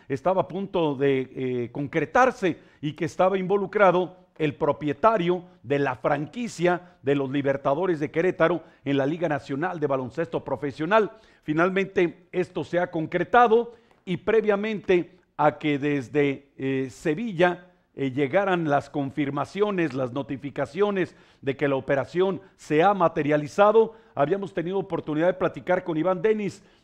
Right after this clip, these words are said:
primero en Chihuahua, donde por cierto hay que remarcarlo, tuvimos acceso,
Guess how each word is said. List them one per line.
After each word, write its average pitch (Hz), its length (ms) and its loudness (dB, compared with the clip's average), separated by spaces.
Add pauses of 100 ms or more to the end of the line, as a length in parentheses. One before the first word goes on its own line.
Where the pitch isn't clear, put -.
(140)
primero 190 400 0
en 220 80 -4
Chihuahua, 196 840 2
donde 143 240 -2
por 143 200 -6
cierto 190 280 -4
hay 185 80 2
que 196 140 -2
remarcarlo, 185 800 2 (440)
tuvimos 190 420 -4
acceso, 208 680 2